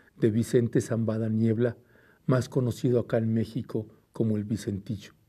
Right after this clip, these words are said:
quien enfrentaba un juicio en una corte de Chicago, ahí en los Estados Unidos. La intención era compartir con la periodista documentos y hechos que ampliaban y esclarecían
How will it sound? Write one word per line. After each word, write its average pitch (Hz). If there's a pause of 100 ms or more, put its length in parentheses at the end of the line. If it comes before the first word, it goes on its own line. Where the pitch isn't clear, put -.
(680)
quien 127
enfrentaba 127
un 151
juicio 156
en 131
una 131
corte 123
de 113
Chicago, 117
ahí 117
en 113
los 107
Estados 104
Unidos. 95 (1000)
La 143
intención 165
era 156
compartir 143
con 143
la 120
periodista 127
documentos 117
y 120
hechos 123 (420)
que 127
ampliaban 135
y 120
esclarecían 113